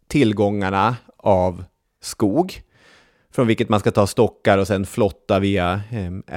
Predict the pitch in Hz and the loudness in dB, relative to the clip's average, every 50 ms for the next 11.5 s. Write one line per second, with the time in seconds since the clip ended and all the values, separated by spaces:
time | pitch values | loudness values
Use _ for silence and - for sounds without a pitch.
0 | 113 98 92 92 92 85 87 90 92 101 95 95 92 95 92 90 90 90 90 80 | 0 0 0 0 -2 -6 -8 -4 0 2 2 2 2 2 0 -2 -2 -2 -2 -2
1 | 90 98 95 92 90 - 101 92 90 - - - - 117 104 98 90 90 87 85 | -2 -2 -2 -2 -2 -2 -2 -2 -2 -4 -8 -6 -2 0 0 0 0 0 0 0
2 | 92 98 - 101 90 95 - - 135 131 120 104 117 101 98 95 90 104 98 92 | 0 -2 -2 -2 -4 -2 0 2 2 2 4 4 4 4 4 2 0 0 0 0
3 | 92 - - _ - 107 95 98 - - 101 101 98 92 92 90 92 87 95 95 | -2 -4 -6 _ -6 -4 -2 -2 -4 -4 -4 -4 -4 -4 -2 -2 -2 -2 -2 -6
4 | - _ _ - - 101 85 82 87 92 110 110 101 98 98 95 95 95 92 104 | -10 _ _ -2 0 0 0 0 -2 -4 -4 -4 -2 -2 -2 -2 0 0 0 0
5 | 117 135 135 - - _ _ _ - - 107 113 113 110 82 85 76 - 78 87 | 0 -2 -6 -10 -14 _ _ _ -6 -2 0 0 0 0 -2 -4 -4 -6 -6 -6
6 | 82 73 82 90 90 127 127 127 127 120 113 104 - 110 98 92 90 85 85 - | -6 -6 -4 -2 0 0 2 2 2 2 0 2 2 0 0 0 -2 -4 -6 -4
7 | - 92 92 92 - - 101 110 92 87 - 107 98 92 90 85 - - - - | -2 -2 -2 -4 -4 -4 -4 -4 -4 -2 -2 -2 0 0 0 -2 -2 -4 -8 -10
8 | - - - - 107 - - - - - - - - 104 101 98 95 92 95 95 | -10 -6 -2 -2 -2 -2 -2 -8 -10 -10 -12 -10 -6 -2 0 0 2 2 0 -2
9 | 95 98 104 117 139 135 - _ _ _ _ _ _ _ - - 139 139 151 - | -2 -2 -4 -4 -6 -8 -12 _ _ _ _ _ _ _ -2 0 2 2 2 2
10 | 151 143 139 135 135 135 131 165 185 180 165 135 127 127 117 117 - 135 123 - | 4 4 4 4 2 2 0 -2 0 0 0 0 0 0 -2 -2 -2 -4 -2 0
11 | 113 101 92 95 - - - - - | 2 2 2 2 -2 -8 -12 -12 -14